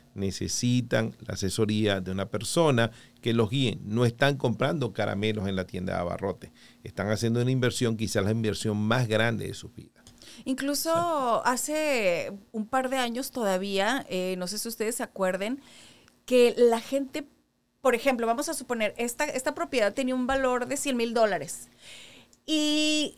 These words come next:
Speaker 2: y, de, y pues antes, o al menos, eh, todavía en mi país, este, se usa que dice, "Ah, vale cien mil, te la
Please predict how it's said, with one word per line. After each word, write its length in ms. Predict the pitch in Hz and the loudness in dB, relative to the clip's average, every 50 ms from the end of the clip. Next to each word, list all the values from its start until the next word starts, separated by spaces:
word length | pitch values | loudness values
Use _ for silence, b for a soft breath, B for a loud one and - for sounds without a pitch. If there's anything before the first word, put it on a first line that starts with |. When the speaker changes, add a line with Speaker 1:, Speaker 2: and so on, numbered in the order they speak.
| - - | -10 -4
Speaker 2:
y, 320 | - 311 302 302 302 302 | -2 0 0 2 0 0
de, 160 | 277 277 294 220 | 0 0 0 0
y 100 | 302 294 | 0 2
pues 240 | - 302 294 - | 2 0 2 4
antes, 380 | 330 320 320 302 403 480 508 - - | 4 4 4 4 0 -2 0 2 4
o 240 | 254 247 240 233 226 | 6 8 10 10 10
al 140 | 226 220 | 10 8
menos, 340 | 220 233 247 320 440 - 254 233 208 - | 8 6 4 2 2 0 -2 -8 -6 -2
eh, 80 | 214 220 | -2 0
todavía 300 | - 220 208 202 233 285 | 2 2 4 6 4 4
en 120 | 359 370 | 4 2
mi 100 | 370 269 | -2 0
país, 380 | 220 233 208 214 220 254 330 440 508 - - - | 2 2 4 4 2 2 0 -2 -4 -6 -6 -2
este, 280 | - 233 226 226 - 214 | 0 0 0 0 -2 -2
se 120 | - 220 | 0 2
usa 280 | 214 220 233 226 277 285 | 2 2 2 0 0 -2
que 100 | - 320 | 0 -2
dice, 240 | 254 247 247 277 - - | -2 0 0 -2 0 2
"Ah, 100 | 262 302 | 2 4
vale 180 | 370 381 466 | 4 2 2
cien 180 | 494 359 311 302 | 0 0 0 0
mil, 160 | 359 381 - - _ - - | 0 -2 -4 -6 _ -8 -2
te 80 | - 285 | 2 4
la 160 | 277 277 277 | 4 4 4